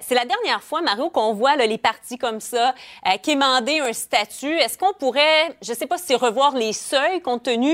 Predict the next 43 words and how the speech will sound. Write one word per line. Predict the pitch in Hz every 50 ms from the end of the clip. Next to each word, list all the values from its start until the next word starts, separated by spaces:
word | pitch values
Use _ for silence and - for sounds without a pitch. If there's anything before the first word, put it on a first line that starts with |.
| 330 - - - - - - -
euh, | 196 208 208
qu'on | - 247 226
devrait | 208 233 208 220 247 240
pas | - 320 311 311
revenir, | 254 240 208 214 240 269 285 254
là, | 240 220
à | 208
une | 202
rivalité | 196 220 202 214 202 208 - -
à, | 262 240 208 196 - 196
à | 196
deux | 185 226 233
partis, | 233 208 190 - - - - - 262 262 269 262
euh, | 220 202 196 190 190
dans | 180 196 190 190 180 190
un | 190 190
avenir | 190 185 208 220 220
rapproché ? | 202 208 190 - - 190 196 196 190 - - 294
Est-ce | 302 320 311 254 - -
qu'au | - 247 233 240
lieu | 226 202 226 254 262
d'être | 214 220 208 208 208 - - - - -
douze | 196 269 285 277 220
députés, | 247 247 - - - - 269 269
ça | 254 - 208
pourrait | - 214 180 196 185
être | 185 - -
cinq, | - - - 262 233 247 269 277 285 294 285 277 -
euh, | 220 196 196 - - - - - - 180 185 180 175 175 175 180
quinze | 175 277 240 240 240
pour | 240 233 220
cent | - 247 226
du | 220 190 196
vote, | 185 233 254 262 254 -
ou | 220
enfin, | 185 185 - - 247
euh, | 247 247 247 214 185 180 180 175 -
est-ce | - -
que | - 220
ça | - 220
pourrait | - - 269
être | 311 - - 208
revu ? | 180 165 214 311